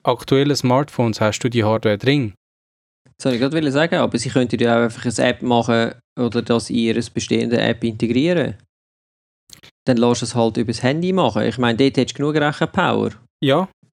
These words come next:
Speaker 1: ich verstehe wirklich auch nicht, wieso dass man so Zeug dann nicht, also s-, der Funktionsumfang von einer Kamera, dann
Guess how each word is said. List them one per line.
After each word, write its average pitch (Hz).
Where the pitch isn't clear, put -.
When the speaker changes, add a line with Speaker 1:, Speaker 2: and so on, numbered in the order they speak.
Speaker 1:
ich 156
verstehe 143
wirklich 160
auch 143
nicht, 170
wieso 131
dass -
man 123
so -
Zeug 151
dann 127
nicht, 123
also 123
s-, -
der 131
Funktionsumfang 135
von 123
einer 113
Kamera, 131
dann 131